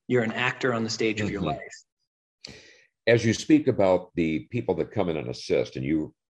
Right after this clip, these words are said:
Speaker 2: uh, reference the medical professionals and other people, uh, you have a wide range of volunteers. And Liz, I might talk to you a little bit and ask you to, uh, give us a little bit of perspective in terms of, is it a hard task to find volunteers,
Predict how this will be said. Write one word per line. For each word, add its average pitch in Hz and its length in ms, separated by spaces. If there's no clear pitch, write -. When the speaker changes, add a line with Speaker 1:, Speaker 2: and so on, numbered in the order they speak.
Speaker 2:
uh, 64 200
reference 90 420
the - 80
medical 76 320
professionals 73 720
and 65 100
other 80 140
people, 69 440
uh, 67 120
you 98 160
have 107 100
a 90 40
wide 95 340
range 90 340
of 67 80
volunteers. 80 800
And 73 100
Liz, 101 240
I 101 80
might 98 360
talk 85 320
to 76 80
you 104 260
a 90 80
little 82 160
bit 76 380
and 76 100
ask 87 300
you 107 180
to, 78 540
uh, 65 100
give 123 140
us 113 140
a 104 40
little 104 220
bit 95 140
of 87 160
perspective 87 640
in 80 140
terms 95 380
of, 85 180
is 117 160
it 110 80
a 98 60
hard 110 300
task 117 380
to 135 80
find 117 340
volunteers, 113 1040